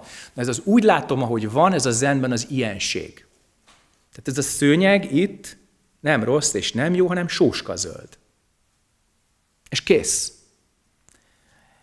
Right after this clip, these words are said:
Az élet többi része is ilyen, csak az elme megbonyolítja. Mert az elme minden áron egy sztorit, egy mítoszt, és ezen az alapon valamilyen önképet szeretne legyártani belőle,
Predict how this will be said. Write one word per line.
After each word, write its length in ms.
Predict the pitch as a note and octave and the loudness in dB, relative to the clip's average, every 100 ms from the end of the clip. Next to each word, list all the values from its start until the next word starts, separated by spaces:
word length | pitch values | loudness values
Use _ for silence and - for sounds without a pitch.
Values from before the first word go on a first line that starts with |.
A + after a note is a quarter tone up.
| _ _ _ | _ _ _
Az 140 | - C#3+ | -6 4
élet 320 | G3 D#3 - | 6 6 2
többi 300 | D#3+ C#3 A#2+ | 2 4 2
része 320 | G#2+ A2+ B2 | 0 0 0
is 160 | B2 - | 0 2
ilyen, 280 | C#3+ C#3 | 4 2
csak 400 | C#3 C#3+ C#3 C#3 - | 2 2 2 0 -8
az 120 | C#3+ | -4
elme 260 | C#3+ B2 A#2+ | 0 0 -2
megbonyolítja. 1120 | A#2+ A2+ A2 A2 G#2 G2+ - A#2 G#2 G#2 _ | -4 -4 -4 -4 -4 -8 -8 -6 -6 -8 _
Mert 140 | - C3 | -4 -2
az 140 | B2 | -2
elme 280 | C3+ D#3 D3+ | -2 -2 0
minden 380 | D#3 G#3 E3 C3 | 2 4 4 2
áron 520 | B2+ C3 B2 A#2 C#3+ | 0 0 0 0 -2
egy 180 | - A#2+ | -4 -6
sztorit, 760 | - - D#3+ C3 A2 - - - | -4 -2 0 0 0 -4 -16 -8
egy 180 | B2 | -4
mítoszt, 720 | C3 C#3 C3 C#3 A2 G#2 - - | 0 0 -2 -2 -4 -4 -8 -6
és 220 | A2 - | -6 -4
ezen 280 | D3 C#3+ C3 | 0 2 0
az 180 | A#2+ A#2 | -2 -4
alapon 520 | A#2+ C3 A#2+ - A#2 | -2 -2 0 -2 -2
valamilyen 420 | C3+ C3 B2+ B2 | -2 -2 -2 -4
önképet 580 | C3+ C#3 B2+ A#2 A2 G#2 | -2 -2 -2 -4 -4 -6
szeretne 340 | - A#2 A#2+ A#2+ | -4 -4 -2 -2
legyártani 560 | A#2+ A2+ G#2+ - A2 | -2 0 -2 -4 -6
belőle, 540 | G#2+ C3 E3+ E3+ D#3+ | -2 -2 0 4 2